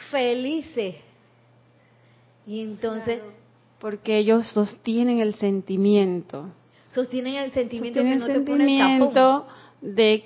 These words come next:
Speaker 2: que, porque hay personas que tienen dinero y tienen miedo a perder, tienen mucho dinero y viven con miedo a perderlo todo.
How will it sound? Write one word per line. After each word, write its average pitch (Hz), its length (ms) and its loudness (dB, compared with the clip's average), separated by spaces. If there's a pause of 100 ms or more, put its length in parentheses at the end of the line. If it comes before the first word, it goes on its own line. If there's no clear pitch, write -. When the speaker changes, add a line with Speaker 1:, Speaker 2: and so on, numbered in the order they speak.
Speaker 2:
que, 214 260 0
porque 214 280 0
hay 202 100 0
personas 254 580 2
que 175 160 -4
tienen 214 500 0
dinero 226 540 2
y 220 120 -4
tienen 247 520 4
miedo 240 500 2
a 190 180 -2
perder, 190 580 0 (360)
tienen 196 300 0
mucho 254 480 0
dinero 175 460 2 (440)
y 220 180 -4
viven 330 320 4
con 226 200 6
miedo 226 440 4
a 208 80 -8
perderlo 185 500 -2
todo. 180 440 0